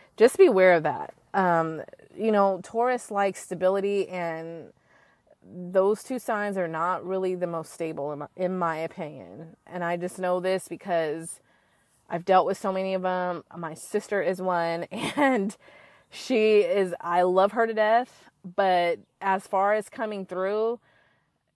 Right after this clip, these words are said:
i-, it's a lot harder for her to do because she's just on that Sagittarius time where it's just like, "Oh, I have something to do, so I come first," and da, da, da. Even if we've already made plans, like, way ahead of time,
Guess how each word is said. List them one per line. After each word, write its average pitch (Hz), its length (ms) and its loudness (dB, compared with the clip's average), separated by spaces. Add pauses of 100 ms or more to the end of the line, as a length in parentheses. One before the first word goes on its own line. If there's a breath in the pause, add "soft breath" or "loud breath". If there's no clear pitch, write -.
(380)
i-, - 40 -18
it's 202 400 0
a 190 80 -2
lot 185 300 0
harder 214 320 0
for 214 160 -4
her 202 120 -4
to 185 100 -4
do 190 320 0
because 190 320 -6
she's 190 360 -6
just 185 240 -10
on 185 260 -8
that 175 200 -6
Sagittarius 185 640 -6
time 170 340 -4
where 165 140 -4
it's 165 180 -6
just - 160 -12
like, 175 320 -2 (480 soft breath)
"Oh, 208 160 6
I 196 140 6
have 214 200 0
something 202 260 -4
to 185 80 -6
do, 190 180 0
so 175 180 -2
I 175 140 2
come 180 240 -10
first," 170 400 -2
and 170 100 -10
da, 170 120 -2
da, 165 160 -6
da. 160 300 -2
Even 240 300 -4
if 208 240 -4
we've 214 180 -6
already 190 360 0
made 190 240 -8
plans, 180 360 -8
like, 156 180 -6
way 185 320 0
ahead 180 220 -2
of 180 100 -2
time, 196 420 -6